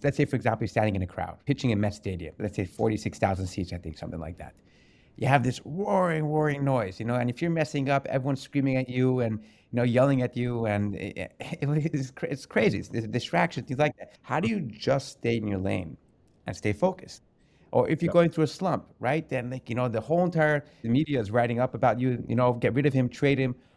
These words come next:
Speaker 1: or just in general day-to-day interactions. How do you just stay focused, committed, and disciplined to a goal? Or even, like, a college student that looking to become professional, how do you develop such a
Speaker 2: Mm-hmm.
Speaker 1: mindset?
Speaker 2: So, so I'll start by saying, like, these people are,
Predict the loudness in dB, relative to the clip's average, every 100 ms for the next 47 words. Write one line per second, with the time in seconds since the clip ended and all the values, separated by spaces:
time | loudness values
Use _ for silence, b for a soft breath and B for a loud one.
0 | b -2 0 0 -4 -4 2 2 2 0
1 | -2 -2 -2 -4 -4 -6 -6 -10 -8 -8
2 | -8 -10 -10 -4 -6 0 0 0 -4 -4
3 | -4 2 4 2 0 -4 -4 -4 -4 -6
4 | -6 -6 -6 -2 0 -2 -2 2 4 4
5 | 4 0 -6 0 0 0 -4 -2 -4 -4
6 | _ _ -4 -4 -4 -6 -4 -4 0 0
7 | 0 -4 -6 -14 _ _ _ _ -10 -6
8 | -2 0 4 4 4 0 -6 -12 _ _
9 | _ 2 4 4 2 4 6 10 10 10
10 | 8 6 4 -2 _ _ _ _ _ -10
11 | 0 0 2 -2